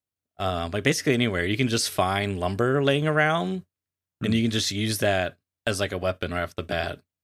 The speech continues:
Speaker 1: I think. So, like, they give you,
Speaker 2: Yeah.
Speaker 1: like, 'cause when you die and respawn, you have, like, one bandage, and <sighs> I don't,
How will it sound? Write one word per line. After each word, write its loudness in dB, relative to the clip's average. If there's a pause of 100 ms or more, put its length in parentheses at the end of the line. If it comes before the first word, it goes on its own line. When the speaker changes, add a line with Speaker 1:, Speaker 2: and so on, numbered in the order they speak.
(120)
Speaker 1:
I -4
think. -10
So, -2
like, 2
they 2
give 4
you, 4
Speaker 2:
Yeah. 4
Speaker 1:
like, 0 (840)
'cause 0
when 2
you 4
die 2
and -2
respawn, -2
you -6
have, -2
like, -4
one -2
bandage, -4
and -6 (1400)
<sighs> -14
I -6
don't, -4